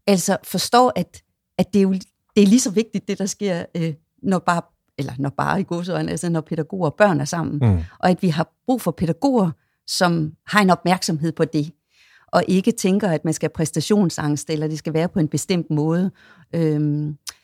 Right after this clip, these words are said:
Speaker 1: men det, der var frugtbart, det var jo, at de blev inspireret, pædagogerne i det her projekt,
Speaker 2: Mm.
Speaker 1: af, af kunstnerne,
Speaker 2: Mhm.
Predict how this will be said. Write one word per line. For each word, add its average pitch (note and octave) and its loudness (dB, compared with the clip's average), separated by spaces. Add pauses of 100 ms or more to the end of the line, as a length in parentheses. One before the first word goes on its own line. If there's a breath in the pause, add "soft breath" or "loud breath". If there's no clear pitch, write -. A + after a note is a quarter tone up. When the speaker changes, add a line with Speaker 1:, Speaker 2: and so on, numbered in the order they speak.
(140 loud breath)
Speaker 1:
men F3 0
det, B3+ 2
der C#4 4
var A3 6
frugtbart, F3 -2
det G3 -2
var F3+ 0
jo, C4 0
at - -4
de E3 -6
blev E3 -2
inspireret, A3 0
pædagogerne F3 -2
i - -2
det D#3 -2
her D#3+ 0
projekt, D3+ -2
Speaker 2:
Mm. F2+ 0
Speaker 1:
af, F3+ 0
af G3+ 0
kunstnerne, D#3+ 0
Speaker 2:
Mhm. F#2+ 2